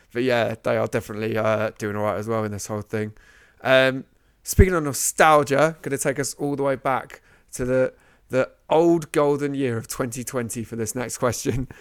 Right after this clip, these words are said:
Uh, David Inglis asks, uh, well, first of all, he says, "Hi, I hope you're all keeping well." Thanks, Dave. You too. Uh, he says, "What are some of the metal albums and songs from twenty twenty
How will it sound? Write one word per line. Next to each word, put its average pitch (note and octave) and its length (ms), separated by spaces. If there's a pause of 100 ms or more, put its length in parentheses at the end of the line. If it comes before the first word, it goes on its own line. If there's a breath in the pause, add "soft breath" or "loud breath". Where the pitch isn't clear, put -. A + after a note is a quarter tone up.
(180 loud breath)
Uh, C3+ 300
David D#3 440
Inglis C#3 520
asks, A#2 560 (360 soft breath)
uh, A#2+ 160
well, D#3 160
first F3+ 260
of D3+ 40
all, D3 60
he C#3+ 40
says, D3+ 240
"Hi, E3 200
I A#2+ 40
hope C#3 160
you're C#3+ 100
all C3+ 60
keeping B2+ 300
well." A2+ 180
Thanks, C#3 360
Dave. G#2+ 360
You A#2 180
too. G#2+ 280 (400 soft breath)
Uh, A#2+ 140
he A#2+ 80
says, B2 380
"What G3 220
are G3+ 60
some F3 200
of D#3+ 60
the D3+ 60
metal D3+ 360
albums C3 400
and A#2 200
songs C#3+ 340
from C3 120
twenty A#2 240
twenty A#2+ 460